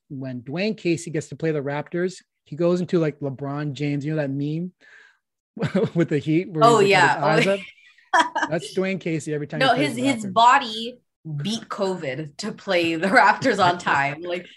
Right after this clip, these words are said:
Speaker 2: his bo-, his, his, um, his cells, his immune system responded because they saw the schedule.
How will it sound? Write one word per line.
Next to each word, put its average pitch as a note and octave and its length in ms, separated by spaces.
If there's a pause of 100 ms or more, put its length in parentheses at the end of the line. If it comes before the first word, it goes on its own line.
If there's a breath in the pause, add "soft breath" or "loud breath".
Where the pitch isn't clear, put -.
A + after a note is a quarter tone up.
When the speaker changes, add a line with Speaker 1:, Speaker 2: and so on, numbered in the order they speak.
Speaker 2:
his G3 260
bo-, F#3 300
his, F#3 240 (140)
his, F3+ 180 (540)
um, E3+ 540 (360)
his F#3 300
cells, A3 560
his F3 140
immune G3 380
system F#3 520
responded D#3+ 800
because D#3+ 260
they D3+ 100
saw C#3 220
the C#3+ 80
schedule. C3+ 640